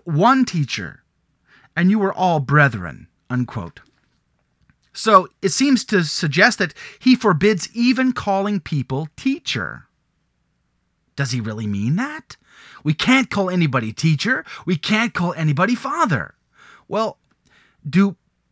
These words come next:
Protestants, people who think that the, the Catholic Church is untrue, don't they have teachers?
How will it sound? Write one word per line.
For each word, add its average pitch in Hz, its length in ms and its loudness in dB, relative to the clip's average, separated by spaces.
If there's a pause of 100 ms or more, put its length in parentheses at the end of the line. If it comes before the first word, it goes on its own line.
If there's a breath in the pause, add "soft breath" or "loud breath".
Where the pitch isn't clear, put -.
(140)
Protestants, 277 580 2
people 202 520 0
who 175 220 -2 (300)
think 214 220 0
that 170 160 -4
the, 127 200 -4 (260 loud breath)
the 123 100 -10
Catholic 185 340 2
Church 180 260 2
is 147 280 -4
untrue, 196 800 0 (260)
don't 160 300 0
they 143 180 2
have 165 260 -2
teachers? 185 720 -4